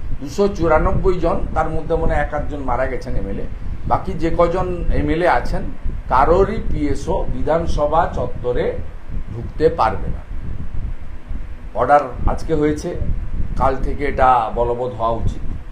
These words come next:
আশা করব সন্ধ্যার মধ্যে অর্ডার আপলোড হয়ে যাবে। আহ, এটা আমাদের একটা বড় লড়াই ছিল,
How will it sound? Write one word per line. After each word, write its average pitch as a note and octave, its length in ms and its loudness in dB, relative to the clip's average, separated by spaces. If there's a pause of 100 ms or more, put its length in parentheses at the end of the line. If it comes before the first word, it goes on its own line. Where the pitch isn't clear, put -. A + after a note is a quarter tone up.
(500)
আশা - 200 -2
করব B2 280 -2
সন্ধ্যার A#2+ 360 0
মধ্যে A#2+ 260 -2
অর্ডার A2+ 280 -2
আপলোড A#2 360 -2
হয়ে C3 200 -2
যাবে। D#3+ 280 -2
আহ, - 760 -6 (240)
এটা C#3 220 4
আমাদের C#3 280 4
একটা C#3+ 120 -2
বড় D3 340 2
লড়াই C#3+ 340 4
ছিল, F3 220 0